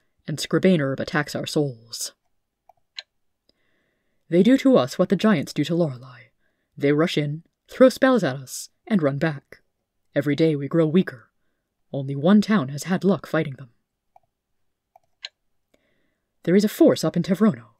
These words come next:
a town to the north, that has had much success against the golems. However, they stand alone. Our mayor refuses to support them. If you wish to battle the golems, you should go up there and see what they're doing right."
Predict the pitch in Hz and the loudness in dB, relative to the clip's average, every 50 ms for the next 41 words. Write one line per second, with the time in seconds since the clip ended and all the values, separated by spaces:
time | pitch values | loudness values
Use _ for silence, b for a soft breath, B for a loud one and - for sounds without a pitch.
0 | _ _ _ - - - 262 277 285 - - 202 202 196 226 165 123 131 - - | _ _ _ -14 -6 0 0 0 2 2 2 2 4 4 4 2 0 -4 -12 -14
1 | - _ _ _ _ _ _ - 135 - 151 143 160 185 135 143 160 240 - - | -20 _ _ _ _ _ _ -8 -6 -6 -6 -6 -6 -6 -4 0 0 0 0 -2
2 | - - 196 - - 233 175 - - - 156 139 - - - - 156 156 131 120 | -6 -10 -10 -2 -2 -2 -2 -2 -6 -6 -6 -8 -6 -10 -6 -4 -2 -2 -2 -6
3 | 113 _ _ - - - - _ _ _ _ _ _ _ _ _ _ _ - 151 | -14 _ _ -16 -16 -16 -16 _ _ _ _ _ _ _ _ _ _ _ -4 -2
4 | 156 170 170 - 127 120 113 _ _ _ _ _ _ - 139 139 - - 175 180 | 0 0 -2 -2 -6 -14 -16 _ _ _ _ _ _ -2 -2 -2 0 0 2 2
5 | 175 165 156 170 170 143 117 _ _ _ _ _ _ _ _ _ _ _ _ _ | 2 2 2 0 0 -2 -4 _ _ _ _ _ _ _ _ _ _ _ _ _
6 | _ - - 165 175 175 180 185 151 127 127 127 131 - - 202 180 143 - - | _ -4 -2 0 2 4 4 4 2 2 -2 -6 -8 2 2 2 2 2 -2 -8
7 | - 151 - 139 - - 165 147 _ - 139 - _ _ _ _ _ _ _ _ | -8 -10 -10 -4 0 0 0 0 _ -10 -16 -16 _ _ _ _ _ _ _ _
8 | _ _ _ _ _ _ _ - - 156 - - 175 226 269 - - 196 - 233 | _ _ _ _ _ _ _ -10 -10 -4 -2 2 2 2 2 0 -2 0 0 2
9 | 226 226 190 185 180 208 196 160 127 113 110 _ - - - _ _ _ _ _ | 2 2 0 2 2 2 0 0 -2 -8 -18 _ -16 -16 -16 _ _ _ _ _
10 | _ _ - - - - - - 311 302 285 - - - 214 139 - - _ _ | _ _ -6 -2 -2 -2 2 4 6 6 4 4 4 0 0 0 -4 -16 _ _
11 | _ 151 151 - - - 247 120 123 - - 170 139 - 131 135 131 135 147 160 | _ -8 -8 -4 2 2 2 2 2 0 0 0 0 -2 -4 -8 -8 -6 -6 -6
12 | 151 135 120 _ - - - | -6 -6 -12 _ -18 -20 -20